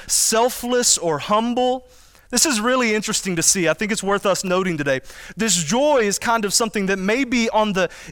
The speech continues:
in, in the inner person. We're not gonna see that. Like, your joy may not be evident to everybody, but if you have this joy, if you're walking with Jesus and he's producing an abiding joy in your life, then the outward signs of that should be a gentle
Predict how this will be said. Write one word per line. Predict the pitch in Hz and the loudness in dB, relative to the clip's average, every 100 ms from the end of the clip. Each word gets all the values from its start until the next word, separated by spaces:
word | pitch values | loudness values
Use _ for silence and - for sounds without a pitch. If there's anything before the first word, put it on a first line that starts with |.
| - | -4
in, | 226 | -2
in | 214 214 | 0 0
the | 196 196 | 0 0
inner | 233 247 | 0 0
person. | 208 226 226 - 233 | 0 0 0 0 0
We're | 208 | 2
not | 233 220 | 2 2
gonna | 208 175 | 0 4
see | - - 240 247 | 4 6 2 2
that. | 233 240 190 | 2 2 2
Like, | 185 - - - | 0 -2 -14 -4
your | 208 | 0
joy | 226 143 202 220 254 | 0 0 0 2 2
may | 247 247 | 2 0
not | 247 220 | 0 0
be | 233 190 | -2 2
evident | 233 226 247 240 | 2 2 -2 0
to | 233 | 0
everybody, | 220 240 233 240 | 0 0 0 0
but | 202 202 | -2 -2
if | 226 277 339 | 0 -2 0
you | 285 | 0
have | 196 165 147 | 2 2 0
this | 151 135 | -4 -2
joy, | 151 175 | -2 0
if | 254 311 | 0 -2
you're | 269 | -2
walking | 175 190 214 247 | 2 0 0 -2
with | 240 | -4
Jesus | 160 160 147 180 - - - | -4 -2 -2 -4 -6 -12 -6
and | 180 | -2
he's | 214 | -2
producing | - 208 180 226 254 226 | -2 -2 0 2 2 0
an | |
abiding | 190 143 151 196 226 220 | -2 0 2 2 2 0
joy | 156 175 208 220 | -2 0 0 0
in | 208 214 | -2 -2
your | 208 190 | 0 0
life, | 139 120 131 190 - - - - | 2 2 2 0 -8 -18 -18 -8
then | 156 214 | -2 0
the | 202 - - | 0 0 4
outward | 208 277 240 233 247 180 | 4 4 0 -4 -2 2
signs | - 240 226 247 220 | 2 4 4 2 2
of | 175 147 | -2 2
that | 151 156 | 2 2
should | - - 240 170 | 0 0 -2 -2
be | 202 208 | -2 0
a | 160 160 | -2 -4
gentle | 131 180 208 - 208 202 196 | -2 -4 -4 -2 -2 -2 -4